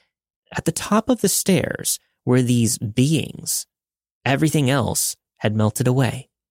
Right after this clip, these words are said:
Blackness surrounded us. Everyone minus this person disguised as my friend has disappeared. "Your subconscious, that's what they're here for," they repeated.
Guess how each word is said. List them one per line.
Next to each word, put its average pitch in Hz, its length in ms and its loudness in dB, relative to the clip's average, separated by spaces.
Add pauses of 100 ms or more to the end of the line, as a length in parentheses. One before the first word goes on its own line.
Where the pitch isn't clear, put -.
(500)
Blackness 151 440 2
surrounded 147 500 2
us. - 160 -4 (300)
Everyone 185 640 4
minus 160 500 2
this - 460 0 (120)
person 113 480 0
disguised 110 520 0
as 107 140 0
my 101 160 0
friend - 500 -2
has 107 180 -2
disappeared. - 640 -2 (1300)
"Your 139 160 4
subconscious, 135 1040 0 (240)
that's 151 280 2
what 160 200 2
they're 170 180 4
here 135 260 4
for," - 520 -2 (560)
they 113 100 -2
repeated. - 540 -8